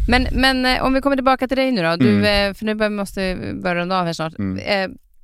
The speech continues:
Speaker 1: massor med böcker skriver du, du föreläser, du
Speaker 2: Mm.
Speaker 1: utbildar, du dömer tävlingar, du tränar hundar.
Speaker 2: Mm.
Speaker 1: Och du har Fredrik Sten Play där
Speaker 2: Mm.
Speaker 1: du ger massor av tips.
Speaker 2: Mm.
Speaker 1: Alltså, vad är din <laughs> drivkraft? Jag vet, A D H D, absolut att du har mycket energi.
Speaker 2: Mm.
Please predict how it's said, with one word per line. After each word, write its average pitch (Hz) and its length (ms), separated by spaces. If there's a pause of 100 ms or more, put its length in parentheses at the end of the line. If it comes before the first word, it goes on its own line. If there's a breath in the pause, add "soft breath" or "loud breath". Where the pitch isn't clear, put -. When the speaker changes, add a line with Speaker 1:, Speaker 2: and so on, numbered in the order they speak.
(100)
Speaker 1:
massor 269 340
med 269 120
böcker 214 240
skriver 180 320
du, 185 60
du 190 100
föreläser, 208 760
du 202 100
Speaker 2:
Mm. 196 120
Speaker 1:
utbildar, 226 440
du 240 60
dömer 175 200
tävlingar, 185 440
du 220 100
tränar 160 240
hundar. 175 440
Speaker 2:
Mm. 87 260 (160)
Speaker 1:
Och 233 200
du 226 60
har 190 200
Fredrik 170 320
Sten - 320 (100)
Play - 380
där - 80
Speaker 2:
Mm. 101 120
Speaker 1:
du 92 60
ger - 100
massor 92 360
av - 60
tips. - 400
Speaker 2:
Mm. 98 160
Speaker 1:
Alltså, 190 180
vad 196 380
är 175 140
din 160 220
<laughs> - 60
drivkraft? - 680
Jag 190 80
vet, 196 200
A 156 160
D 165 80
H 170 140
D, 92 80
absolut - 400
att 185 80
du 165 60
har 165 60
mycket 165 220
energi. 185 460
Speaker 2:
Mm. 95 220